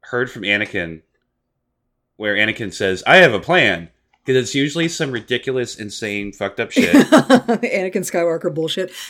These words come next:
Speaker 2: No, this is definitely Anakin Skywalker's latchkey kids, now abandoned forever.
Speaker 1: Yeah.
Speaker 2: And
Speaker 1: Oh.
Speaker 2: processing their lingering trauma from having been raised by him.
Speaker 1: Yeah,
Speaker 2: So.
Speaker 1: so Ahsoka has to clarify every time she has a plan, "No, no, no, it's a good one," meaning
Speaker 2: <laughs>
Speaker 1: it's not
Speaker 2: 'Cause she does say it again later. She
Speaker 1: Yeah,
Speaker 2: says,
Speaker 1: she
Speaker 2: "I have an
Speaker 1: does.
Speaker 2: idea,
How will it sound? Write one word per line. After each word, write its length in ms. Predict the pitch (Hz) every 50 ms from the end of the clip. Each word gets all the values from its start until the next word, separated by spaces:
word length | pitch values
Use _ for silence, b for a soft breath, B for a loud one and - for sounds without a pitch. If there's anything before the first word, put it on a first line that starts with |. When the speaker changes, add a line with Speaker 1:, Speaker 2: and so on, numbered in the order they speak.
| B -
Speaker 2:
No, 140 | 247 240
this 180 | 226 240 247 -
is 100 | 320 277
definitely 460 | - 254 254 247 277 247 - 214 208
Anakin 360 | - 190 196 202 - 208 180
Skywalker's 520 | - - 185 185 185 175 170 - 185 160 156
latchkey 420 | 175 175 175 175 - - 190 175
kids, 260 | - 180 165 160 151
now 240 | 175 180 185 226 254 247
abandoned 440 | 196 202 196 196 185 180 175 165
forever. 580 | - - - 170 165 170 202 196 151 - - - -
Speaker 1:
Yeah. 300 | 104 101 90 85 82 82 B B B
Speaker 2:
And 320 | - 120 123 - 208 208 -
Speaker 1:
Oh. 20 |
Speaker 2:
processing 600 | - 233 208 196 - 226 202 190 - 202 190 185
their 200 | 180 180 180 180
lingering 460 | 175 185 185 190 180 180 175 170 170
trauma 340 | 151 - 208 180 180 170 160
from 160 | - - 185
having 300 | 165 160 165 160 165 165
been 120 | 156 170 160
raised 300 | 160 208 - - - -
by 120 | - -
him. 200 | 156 175 - - b b b b -
Speaker 1:
Yeah, 140 | 127 110
Speaker 2:
So. 220 | 101 - 139 127 127
Speaker 1:
so 200 | 123 - 151 160
Ahsoka 160 | 156 175 139
has 240 | 123 127 131 - -
to 80 | 202
clarify 580 | - - 196 202 202 202 202 - 131 120 117 117
every 240 | 110 113 113 123 117
time 180 | - 131 120
she 140 | 113 - 120
has 140 | 113 107 -
a 20 |
plan, 420 | - - 123 120 117 117 110 107 - -
"No, 100 | 123 139
no, 160 | 139 131 127
no, 140 | 107 92 85
it's 200 | - 127 - 165
a 40 |
good 180 | 104 104 127 127
one," 320 | 120 113 98 90 87 87
meaning 320 | 101 113 110 104 107 101 101
Speaker 2:
<laughs> 20 | -
Speaker 1:
it's 180 | 110 - -
not 240 | 311 285 - 131 -
Speaker 2:
'Cause 120 | 285 277
she 140 | 247 - 269
does 260 | 226 262 262 302 311
say 280 | - - 269 233 247 254
it 60 | 226
again 260 | 214 196 226 220 208 185
later. 320 | 190 208 220 - - -
She 60 | 131
Speaker 1:
Yeah, 60 | - -
Speaker 2:
says, 120 | 175 190
Speaker 1:
she 60 | 202
Speaker 2:
"I 40 | 190
have 180 | 180 196 214 214
an 40 | 208
Speaker 1:
does. 60 | 202
Speaker 2:
idea, 400 | 196 185 202 202 196 185 170 165